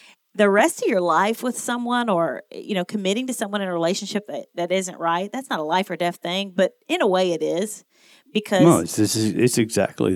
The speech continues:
Speaker 2: it's the same in business.
Speaker 1: Yeah.
Speaker 2: And knowing when, you know, uh, it's like playing cards, Texas Hold'em, wanting to go all in. You know, going all in's either you're gonna lose everything or win everything. And there's,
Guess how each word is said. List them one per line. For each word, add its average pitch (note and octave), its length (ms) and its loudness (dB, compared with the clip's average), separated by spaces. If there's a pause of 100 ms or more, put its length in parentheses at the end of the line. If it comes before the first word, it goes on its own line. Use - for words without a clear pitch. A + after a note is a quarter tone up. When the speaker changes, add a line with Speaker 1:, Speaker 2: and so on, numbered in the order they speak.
Speaker 2:
it's C3 100 2
the - 60 -4
same E3 260 4
in D3+ 140 4
business. A#2 580 -2
Speaker 1:
Yeah. G#3 220 2
Speaker 2:
And G2+ 100 0
knowing C3 360 4
when, A#2+ 360 4 (540)
you A2+ 160 2
know, F2 260 -2
uh, G2 400 -2
it's F2 320 -4
like G#2+ 220 0
playing G2 400 4 (300)
cards, F#2 520 0
Texas - 380 0
Hold'em, E2+ 340 0
wanting F#2 240 0
to G#2 60 4
go G#2+ 240 6
all F#2+ 260 4
in. F#2 300 -2
You G2 160 0
know, F2 140 0
going F2+ 360 0
all A2+ 220 4
in's A2 400 2 (600)
either G#2 280 6
you're A#2 160 6
gonna F#2+ 220 4
lose A#2 360 6
everything A#2+ 460 4
or E2+ 80 2
win F2+ 200 2
everything. D#2 560 -4 (520)
And G2 160 2
there's, C#3+ 340 4